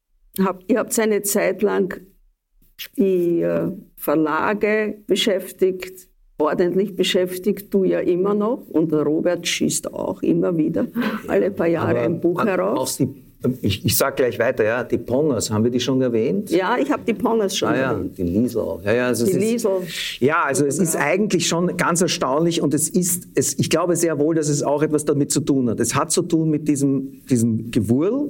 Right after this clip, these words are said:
Speaker 2: es hat zu tun mit dieser Geschichte, es hat zu tun mit dem, was da zusammenkommt und zusammengepresst und erscheint. Und, äh, ich meine, ich spring jetzt einmal ganz kurz, ja. In deinem Buch kommt auch jemand vor, der gleich am Cover ist.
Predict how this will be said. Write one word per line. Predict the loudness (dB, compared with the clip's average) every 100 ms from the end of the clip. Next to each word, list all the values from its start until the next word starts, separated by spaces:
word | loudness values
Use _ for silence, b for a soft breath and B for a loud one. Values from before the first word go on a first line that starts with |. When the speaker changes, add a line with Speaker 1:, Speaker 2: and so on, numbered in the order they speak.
| -2
Speaker 2:
es | 0
hat | 0 0
zu | 0
tun | 0 0
mit | 0
dieser | 0 0 0 -2
Geschichte, | -2 0 0 -2 0 -2 -2 B B
es | 0 0
hat | 0 -2
zu | -2
tun | 0 2
mit | 0 0
dem, | 0 2
was | 0 0
da | 0 0 0
zusammenkommt | -2 0 0 0 -2 -2 -2 -2 -2
und | -2 0
zusammengepresst | 0 0 0 0 0 -2 0 0 0 -4 -4
und | 0 0 0
erscheint. | 0 0 0 2 0 -4 B B B B B -2
Und, | 0 0 -4 -10 B B B B _ -4
äh, | 0 0 0 -4 -4 0
ich | 2
meine, | 2 0 -2 -4 -14 -20 -4
ich | -2 0 -2
spring | -2 0 2
jetzt | 0 0
einmal | 0 2 2 2
ganz | 0 -2
kurz, | 0 0 2 0
ja. | 0 0 -4 -10 -20 _ _ _ -2
In | 0
deinem | 2 0 0
Buch | 0 0 -2 -2
kommt | 0 0 0 -2
auch | 0 0 0 -2
jemand | 0 0 0 -2
vor, | -2 0 2
der | 2 0
gleich | 0 0 2 0
am | 0
Cover | 0 0 2
ist. | 2 0 -4 -6